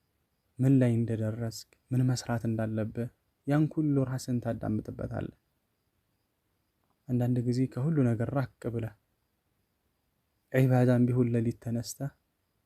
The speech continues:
የብቻ ሆነህ ዱዓ ስታደርግ፣ የብቻ ሆነህ ዚክር ስታደርግ፣ የብቻ ሆነህ ስታለቅስ አላሁ ስብሓነሁ ወተዓላ ውስጥህን ያስተካክልልሃል።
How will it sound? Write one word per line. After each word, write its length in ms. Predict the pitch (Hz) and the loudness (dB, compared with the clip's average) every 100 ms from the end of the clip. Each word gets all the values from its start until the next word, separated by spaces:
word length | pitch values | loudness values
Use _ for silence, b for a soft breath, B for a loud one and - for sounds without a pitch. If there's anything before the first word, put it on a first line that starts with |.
| _ _ _ _ - | _ _ _ _ -4
የብቻ 300 | 165 107 - 123 | -4 -4 -8 -6
ሆነህ 300 | 123 123 147 _ _ _ _ _ _ _ _ _ _ _ _ _ _ _ _ _ _ _ | 0 0 0 _ _ _ _ _ _ _ _ _ _ _ _ _ _ _ _ _ _ _
ዱዓ 140 | 131 117 117 | -2 0 0
ስታደርግ፣ 640 | - - 117 113 113 113 | -2 -8 -4 -2 -2 -4
የብቻ 320 | 123 123 117 - | -4 -4 -4 -6
ሆነህ 260 | 117 120 120 | -2 -2 0
ዚክር 280 | 117 120 120 | 0 -2 -4
ስታደርግ፣ 580 | - 117 - 113 110 110 _ _ _ _ _ _ _ _ | -10 -14 -8 -6 -4 -6 _ _ _ _ _ _ _ _
የብቻ 340 | 123 123 - - 120 | -2 -2 -4 -4 -2
ሆነህ 320 | 120 117 127 _ _ _ _ _ _ _ _ _ _ _ - | 0 0 -4 _ _ _ _ _ _ _ _ _ _ _ -8
ስታለቅስ 760 | 139 - - 117 117 113 170 - - _ _ _ _ _ _ _ _ - | -6 -6 -4 -2 0 -2 -6 -8 -18 _ _ _ _ _ _ _ _ -2
አላሁ 240 | 131 123 120 | 0 0 -2
ስብሓነሁ 500 | - - 127 120 120 | -4 -6 -4 -2 -2
ወተዓላ 280 | 113 120 135 | -2 0 2
ውስጥህን 380 | 131 - - 131 | 2 -2 -4 -4
ያስተካክልልሃል። 1000 | 120 - - 120 - 117 107 104 113 | -4 -8 -14 -14 -10 -6 -2 -2 -4